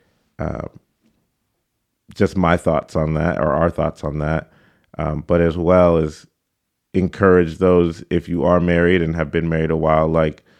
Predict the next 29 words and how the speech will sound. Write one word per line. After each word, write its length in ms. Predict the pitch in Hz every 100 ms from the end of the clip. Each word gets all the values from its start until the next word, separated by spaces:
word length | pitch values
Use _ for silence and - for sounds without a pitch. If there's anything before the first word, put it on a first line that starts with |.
| _ _ _ _
have 260 | 95 82
conversations 920 | 101 87 87 92 90 101 82 82 - -
with 200 | - 85
the 60 | 82
young 220 | 82 82
people 300 | 78 80 85
around 380 | 80 78 90 82
you, 260 | 71 78 - _ _ _ _ _ -
um, 420 | 78 78 78 76 - _
to 120 | 90
see 160 | - 92
where 180 | 85 80
their 180 | 82
head 180 | 85 82
is 160 | 82 78
at. 300 | 80 85 -
And 280 | 82 80 80
if 160 | 80 80
you 80 | 76
can 400 | 78 78 76 76 _
give 160 | 82 76
them 140 | 76
any 180 | 78 76
wisdom, 640 | 78 78 80 78 78 87 _ _ -
go 80 |
ahead 140 | 80 78
and 80 | 76
do 120 | 87
that. 240 | 78 -